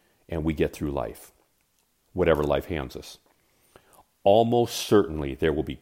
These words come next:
present suffering, and with certainty we can say with faith that there will be future glory. So let us remember these verses.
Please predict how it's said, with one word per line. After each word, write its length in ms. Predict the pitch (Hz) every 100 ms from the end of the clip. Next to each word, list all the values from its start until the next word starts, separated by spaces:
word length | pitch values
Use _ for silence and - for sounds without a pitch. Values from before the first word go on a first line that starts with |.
| -
present 360 | - 85 98
suffering, 580 | - - 82 - 87 90 85 _ _ _ _ _ _
and 160 | 98 90
with 120 | 80
certainty 680 | - - 120 85 80 80 71
we 100 | 78
can 160 | 80
say 380 | 73 - 78 71
with 200 | 76 80
faith 420 | - - 67 -
that 120 | 73
there 140 | 87 78
will 140 | 76
be 140 | 67 82
future 380 | - 78 -
glory. 420 | 80 76 67 64 - _ _ _ _ _ _ _ _ _ _
So 220 | - 92
let 200 | 76 82
us 160 | 90 -
remember 300 | 85 85 82
these 180 | 80
verses. 600 | - 78 - - 58 -